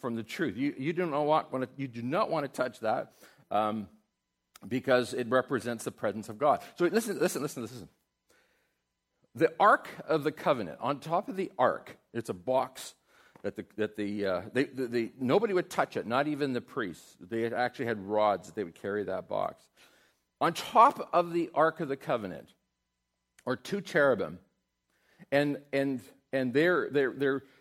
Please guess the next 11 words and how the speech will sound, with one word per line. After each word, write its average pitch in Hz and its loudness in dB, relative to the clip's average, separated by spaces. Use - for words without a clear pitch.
they're 139 6
got 156 2
their 156 0
hands 170 -4
over 139 2
what, 135 2
what 123 -4
the 110 -12
Bible 135 4
describes 120 -4
as, 117 -10